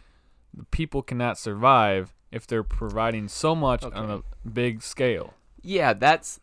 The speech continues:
Speaker 2: that's, like, okay. That's f-, too far, man.
Speaker 1: No, I'm just
Speaker 2: That's
Speaker 1: saying.
Speaker 2: radical.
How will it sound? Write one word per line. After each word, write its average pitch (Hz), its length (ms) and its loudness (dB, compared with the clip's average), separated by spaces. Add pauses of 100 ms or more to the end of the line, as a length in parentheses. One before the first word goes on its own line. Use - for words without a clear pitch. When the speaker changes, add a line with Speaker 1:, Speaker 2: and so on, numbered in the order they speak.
Speaker 2:
that's, 147 540 4 (300)
like, 127 540 2
okay. 107 360 -2 (460)
That's 151 380 0 (500)
f-, - 300 -18
too 143 160 0
far, 95 320 0
man. 98 340 -4 (220)
Speaker 1:
No, 208 100 -2
I'm 147 160 -2
just 170 140 -4
Speaker 2:
That's 196 180 2
Speaker 1:
saying. 123 100 -2
Speaker 2:
radical. 107 640 -2